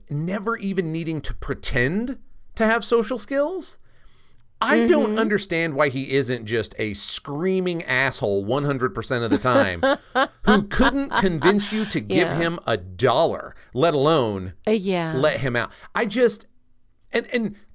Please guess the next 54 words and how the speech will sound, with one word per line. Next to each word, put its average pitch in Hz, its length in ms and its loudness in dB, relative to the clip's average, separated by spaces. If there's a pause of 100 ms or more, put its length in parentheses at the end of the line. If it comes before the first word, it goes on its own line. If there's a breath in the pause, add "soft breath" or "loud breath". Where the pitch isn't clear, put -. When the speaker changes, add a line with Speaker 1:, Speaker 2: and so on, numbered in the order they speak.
Speaker 1:
like 214 240 2
you 277 80 -4
were 262 80 -2
saying, 143 320 -2
you're, 165 200 -2
you're 165 120 -2
taken 165 260 0
out 151 160 4
of 139 60 0
this 139 140 0
episode 151 380 2
by 113 120 2
all 113 160 2
this 104 140 -4
stuff 160 200 2
that - 140 -10
seems 120 260 -6
a 110 60 -6
little 104 180 -4
shady 107 400 -2
or 95 40 -2
dumb. 95 540 0 (540)
And 233 260 -4
I 160 100 4
Speaker 2:
Mm-hmm. 240 80 -6
Speaker 1:
think 247 180 2
that's 247 200 0
what 120 200 -6
did 214 180 4
it. 120 240 -2
It's 156 140 -4
just 185 120 2
like 175 180 2
all 196 140 6
of 220 60 4
a 175 60 2
sudden 202 240 2
I 151 80 2
had 139 200 0
time 156 220 -2
to 135 80 -4
think 202 260 -2
where 135 140 4
I 127 40 4
was 127 140 -2
like, 139 240 2
"Wait 330 200 0
a 117 40 0
minute, 143 260 0
why 285 120 2
is 339 300 2
he 143 120 -4
so 120 200 -2
suave?" - 680 -8